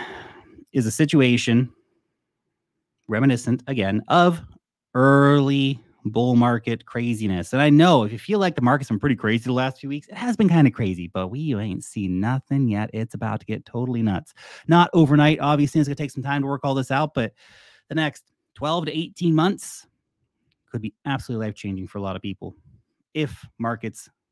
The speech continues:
generally keep pace with how they have in previous cycles.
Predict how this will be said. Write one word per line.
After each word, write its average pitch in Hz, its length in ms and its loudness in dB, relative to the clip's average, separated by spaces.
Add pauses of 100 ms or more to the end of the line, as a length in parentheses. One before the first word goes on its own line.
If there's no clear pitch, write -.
(400)
generally 151 600 0
keep 139 260 -10
pace 120 300 -6
with 110 100 -10
how 117 160 -6
they 110 120 -4
have 101 220 -8
in 101 120 -4
previous 90 400 -10
cycles. - 560 -20